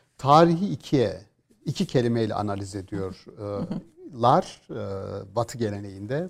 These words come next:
Bu çok daha açık. E, Türkçe'de onun karşılığı var aslında. Tarihsel ve tarihi. Düşünelim mesela,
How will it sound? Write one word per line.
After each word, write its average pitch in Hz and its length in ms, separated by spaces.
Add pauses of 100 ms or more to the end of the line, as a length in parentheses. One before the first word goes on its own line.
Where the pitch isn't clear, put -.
(140)
Bu 110 40
çok - 280
daha 107 200
açık. - 340 (920)
E, - 60 (560)
Türkçe'de 180 400
onun 165 200
karşılığı 127 440
var 101 160
aslında. - 380 (500)
Tarihsel 120 720 (460)
ve 156 260
tarihi. 98 600 (840)
Düşünelim 165 480
mesela, 120 640